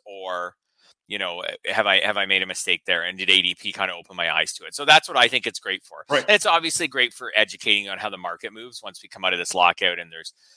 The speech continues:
Speaker 1: more news flying and players are moving up and down. Like, we have a stag-, stagnant A D P market right now, um,
Speaker 2: Right.
Speaker 1: because of the lockout. But, but so it's definitely good for that also, just noticing the risers and fallers. That tells you who you should probably be adjusting in your own projections.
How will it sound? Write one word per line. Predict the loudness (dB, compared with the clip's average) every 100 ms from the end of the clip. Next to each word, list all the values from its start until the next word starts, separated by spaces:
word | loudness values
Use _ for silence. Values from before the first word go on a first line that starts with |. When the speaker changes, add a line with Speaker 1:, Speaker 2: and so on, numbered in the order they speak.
| _ _ _ _
Speaker 1:
more | -18 -12 -12
news | -12 -14 -12
flying | -8 2 6 6 4
and | 0
players | -8 -8 -10
are |
moving | -14 -8 0
up | 0 0
and | 0
down. | 2 2
Like, | 0 -2
we |
have | -2
a |
stag-, | -2 2 4 4
stagnant | 0 2 4 4 0 -2
A | -2
D | -2 -12
P | -14
market | -12 -12 -10 -8
right | -8 -2
now, | 2 2 -2 _ _ -20 _ -6
um, | -4 -2
Speaker 2:
Right. | -4
Speaker 1:
because | -4 -8 -8
of |
the | -6
lockout. | -2 0 2 0 0 -2
But, | 0 0 _ -20 -4
but | -2
so | -2 -2
it's | 4
definitely | 6 6 4 -4
good | -4 -6
for | 0
that | 6 6
also, | 4 -2 -8 -10
just | -8 -8 -6
noticing | -8 -6 -6 -6
the | -6
risers | 2 4 2 -4
and | -12
fallers. | -6 -4 -2 0
That | 0
tells | 4 4 2 -6
you | -14
who | -16
you | -18 -12
should | -12 -6
probably | -2 -2
be | -2 -6
adjusting | -4 -4 -4 -2
in | -2
your | -2
own | -12 -20
projections. | -16 -12 -12 -14 _ -20